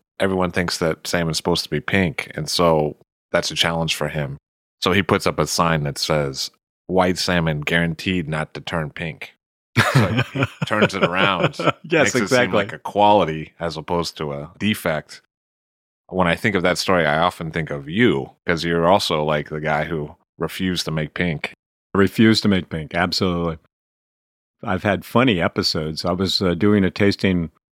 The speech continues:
Speaker 2: oh, probably in the, um, the early eighties down in Houston, Texas. And it was kind of a high-profile event, and people were going around tasting, and this young woman comes to the table, and she says, "I'd like to taste your Zinfandel." And I, so I poured her glasses in, and she,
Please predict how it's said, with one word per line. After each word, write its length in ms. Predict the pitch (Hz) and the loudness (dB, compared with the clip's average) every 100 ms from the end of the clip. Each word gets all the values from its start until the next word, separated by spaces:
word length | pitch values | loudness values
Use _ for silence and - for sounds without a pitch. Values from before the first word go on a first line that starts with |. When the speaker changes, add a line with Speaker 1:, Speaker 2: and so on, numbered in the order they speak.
| _ _ _ 92 | _ _ _ -4
Speaker 2:
oh, 140 | 87 | -4
probably 640 | - 95 92 92 87 87 | 0 2 4 4 4 2
in 240 | 90 90 87 | 2 2 2
the, 280 | 87 87 85 | 2 2 2
um, 520 | 85 85 82 82 98 - | 2 2 -2 -4 -12 -18
the 300 | - 117 95 | -8 0 2
early 320 | 95 101 98 | 4 4 6
eighties 420 | 95 98 113 110 | 4 6 4 2
down 320 | - 92 90 90 | 2 2 4 2
in 260 | 92 90 | 2 2
Houston, 440 | 90 107 101 - 101 | 2 0 0 2 2
Texas. 600 | 92 90 - 139 - - _ - | 0 -2 -4 -4 -4 -6 _ -8
And 480 | 92 85 85 85 87 | -2 0 2 2 0
it 100 | 107 | -2
was 140 | 101 | -2
kind 200 | - 107 | 2 4
of 140 | 101 92 | 4 2
a 120 | 90 | -2
high-profile 1120 | - 98 92 87 - - - 92 95 90 87 | 0 2 4 2 -2 -4 -2 2 4 4 4
event, 440 | 82 82 117 107 - | 2 0 -2 -2 -2
and 320 | 87 85 - | 0 -2 -2
people 240 | 92 - | -4 0
were 80 | 92 | 2
going 220 | 90 90 | 4 4
around 300 | 82 85 87 | 4 2 2
tasting, 480 | - 85 - 110 117 | 2 0 2 2 2
and 160 | 80 80 _ _ _ _ - _ | 0 -6 _ _ _ _ -20 _
this 100 | - | 2
young 180 | 95 92 | 6 6
woman 240 | 117 113 | 6 6
comes 280 | 95 92 - | 4 2 2
to 80 | 92 | 0
the 120 | 87 | 0
table, 400 | - 113 113 95 | 2 2 2 0
and 140 | 92 | 0
she 100 | - | -2
says, 220 | 90 - 95 | -2 -2 0
"I'd 100 | 90 | 2
like 220 | 87 - | 2 0
to 80 | 82 | -4
taste 160 | - | -2
your 80 | 90 | 0
Zinfandel." 560 | 82 131 123 82 80 104 | 2 4 4 2 2 0
And 100 | 87 | -2
I, 60 | |
so 160 | 95 85 | -2 -2
I 80 | 85 | -2
poured 240 | 92 82 | -2 0
her 140 | 85 | -2
glasses 420 | 82 87 95 90 101 | -4 -6 -4 -2 -2
in, 120 | 87 | -2
and 180 | 117 101 | -2 -2
she, 260 | 107 95 | -4 -6